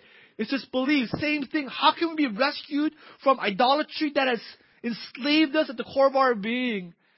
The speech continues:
The way out is the gospel, by believing in the gospel, trusting it, right, for our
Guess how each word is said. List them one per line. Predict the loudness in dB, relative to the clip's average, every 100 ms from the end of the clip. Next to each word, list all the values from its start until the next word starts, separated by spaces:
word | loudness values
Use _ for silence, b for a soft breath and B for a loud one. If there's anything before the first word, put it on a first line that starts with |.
| _ -6
The | -6
way | 2 4 8
out | 8 6 2
is | -2
the | -4
gospel, | 2 6 8 6 4 -8 -6 -4 -6 -2
by | -4
believing | -2 -4 -4 -4 -4 -4 -6 -6
in | -8
the | -10
gospel, | -6 -6 -6 -10 -18 -16 -16 -16 _ _ _ _ -16 -10
trusting | -12 -10 -14 -12
it, | -12 -14 _ _ _ _ _ _ _
right, | -20 _ _ _ _ _ _ _ _ -6
for | -2 -2 -6
our | -10 -8 -10